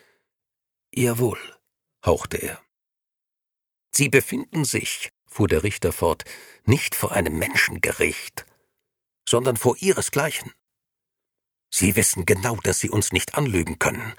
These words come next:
Warum versuchen Sie es trotzdem?“ „Es ist Berufsgewohnheit“, stammelte der Angeklagte. „Wie ernst oder nicht das Unternehmen der Kinder zu nehmen ist“, sagte der Richter,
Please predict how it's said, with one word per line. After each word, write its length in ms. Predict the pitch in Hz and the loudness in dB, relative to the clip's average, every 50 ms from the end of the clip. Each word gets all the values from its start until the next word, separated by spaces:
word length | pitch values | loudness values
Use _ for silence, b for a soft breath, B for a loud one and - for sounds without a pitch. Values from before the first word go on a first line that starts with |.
| B B | B B
Warum 340 | B 113 139 147 117 120 123 | B 4 4 4 2 0 -2
versuchen 540 | - - 101 - - 160 170 - - 110 120 | 0 0 0 0 0 0 -2 -2 0 0 0
Sie 180 | 117 131 - - | 0 0 0 0
es 200 | - - - - | 0 0 0 -4
trotzdem?“ 760 | - - - 185 - - - - - 104 95 80 78 90 - - b b b b b b _ _ _ _ _ _ | -6 -6 -4 -4 -2 -2 -2 0 2 2 2 2 -2 -4 -6 -8 b b b b b b _ _ _ _ _ _
„Es 180 | - 147 123 - | 0 0 2 0
ist 420 | 139 120 - - - _ - - _ B B B B B B B B B B B B B B - _ _ - 160 151 _ | -2 -2 -2 -2 -6 _ -14 -16 _ B B B B B B B B B B B B B B -20 _ _ -20 -20 -4 _
Berufsgewohnheit“, 1500 | - 147 127 120 175 190 - - - - _ _ _ _ - 123 104 120 139 135 120 110 - - - 143 - _ - - - _ _ _ _ _ _ | 2 2 4 4 2 2 2 2 0 0 _ _ _ _ 0 0 2 2 0 0 0 -2 -4 -4 -6 -8 -10 _ -16 -20 -20 _ _ _ _ _ _
stammelte 540 | - - - - 78 69 73 76 - - - | -4 -2 0 0 0 -2 -2 -6 -8 -6 -2
der 160 | - 78 - | -2 -2 -2
Angeklagte. 720 | - 85 78 - - - - - - - - - - - _ _ _ _ _ _ _ _ _ _ _ _ b b b b b b b b b _ _ | -4 -6 -6 -6 -6 -6 -8 -8 -10 -12 -12 -14 -16 -20 _ _ _ _ _ _ _ _ _ _ _ _ b b b b b b b b b _ _
„Wie 340 | - 107 135 139 131 123 - - | 0 2 2 4 2 0 -4 -4
ernst 560 | - 135 156 180 196 196 - - - - - - - | -2 0 2 2 2 0 -2 -4 -6 -8 -6 -2 0
oder 240 | 147 139 - 123 110 | 0 2 2 0 0
nicht 640 | 104 87 92 85 - - - - - - - - - | 0 0 0 0 -2 -4 -10 -10 -8 -8 -4 0 0
das 140 | 104 - - | 0 2 2
Unternehmen 480 | - 135 - 123 117 147 196 196 160 127 | 0 2 2 2 2 2 2 2 2 2
der 100 | 120 - | 2 2
Kinder 280 | - 175 147 123 113 | 2 0 -2 -2 -2
zu 140 | - - 135 | -2 0 0
nehmen 280 | 110 110 95 78 87 - | 0 -2 -4 -6 -6 -4
ist“, 360 | - - - - - - - B B B B B B B | -2 -2 0 -2 -2 -4 -8 B B B B B B B
sagte 340 | - - 73 - - - | -6 -6 -6 -4 -4 -4
der 160 | 78 71 - - | -2 -2 -2 -4
Richter, 320 | - - - - 98 | -6 -6 -6 -6 -8